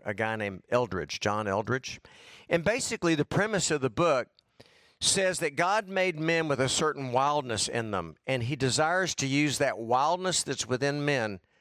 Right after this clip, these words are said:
for his glory. You know, we get this idea that somehow as Christians we're to become mamby-pamby men and,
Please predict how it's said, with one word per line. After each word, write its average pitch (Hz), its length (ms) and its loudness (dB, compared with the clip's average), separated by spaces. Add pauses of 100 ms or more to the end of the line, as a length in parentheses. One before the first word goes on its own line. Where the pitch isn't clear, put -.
(140)
for 135 160 4
his 123 200 -2
glory. 110 440 0 (880)
You 147 80 2
know, 139 80 4
we 165 140 2
get 202 180 -2
this 180 180 0
idea 165 440 0
that 131 120 -2
somehow 160 580 0
as 127 440 0 (240)
Christians 156 640 -2
we're 156 160 2
to 151 80 0
become 135 500 -2 (320)
mamby-pamby 151 800 0
men 110 340 -2
and, 107 220 -4